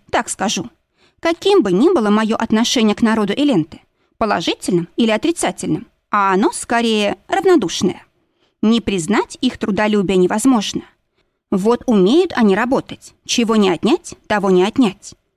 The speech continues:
Конечно же, дамочки не сами все это великолепие воздвигли и запустили. Им помогали. И сейчас на территории автономии, кроме самих Эленты, проживает достаточное количество других видов разумных, которые во время той войны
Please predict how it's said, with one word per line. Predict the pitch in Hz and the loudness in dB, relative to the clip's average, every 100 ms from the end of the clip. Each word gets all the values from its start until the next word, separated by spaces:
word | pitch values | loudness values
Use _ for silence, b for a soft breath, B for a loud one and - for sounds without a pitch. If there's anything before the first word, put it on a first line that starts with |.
| _ _ _ _ | _ _ _ _
Конечно | - 320 427 - 220 | 0 2 2 0 0
же, | 185 | -2
дамочки | 156 247 370 330 - | -2 2 2 2 0
не | 185 | 0
сами | 170 - 269 392 | 0 0 0 0
все | - 254 | 0 -4
это | 247 226 | -2 -2
великолепие | 214 214 233 233 220 208 | -2 -2 0 0 0 -2
воздвигли | 180 165 185 311 320 | -2 -4 -4 0 2
и | 320 208 | 2 0
запустили. | 214 - - - 165 - _ _ - | 0 -2 -2 -2 -4 -6 _ _ -4
Им | 233 | -2
помогали. | 190 180 214 254 180 - _ _ _ _ _ - | 0 0 0 0 -2 -6 _ _ _ _ _ -4
И | |
сейчас | 240 180 - 311 440 | -2 -2 -2 -4 0
на | 302 | -2
территории | - 233 - 214 202 | 0 -2 -2 -2 -2
автономии, | 208 - 262 254 151 - b b b | -4 0 2 4 2 -2 b b b
кроме | - 240 220 | -2 0 0
самих | - 233 208 - | 2 0 0 0
Эленты, | 311 302 - - - _ _ _ | 0 2 0 -4 -20 _ _ _
проживает | 214 214 226 208 226 214 | -2 0 0 0 0 -2
достаточное | 180 - 233 311 339 - 233 | -4 -6 -4 -4 -2 0 0
количество | 220 220 226 233 226 214 | 0 0 0 -2 -2 -2
других | 190 226 180 175 | 0 0 -2 -4
видов | 220 202 226 | -4 -2 -2
разумных, | 254 302 285 175 - - _ _ _ | -2 0 2 0 -2 -10 _ _ _
которые | - 196 - 330 415 | -8 -6 -2 0 2
во | 220 220 | 0 0
время | 240 208 | 0 0
той | 208 208 | 0 -2
войны | 180 233 254 | 0 2 2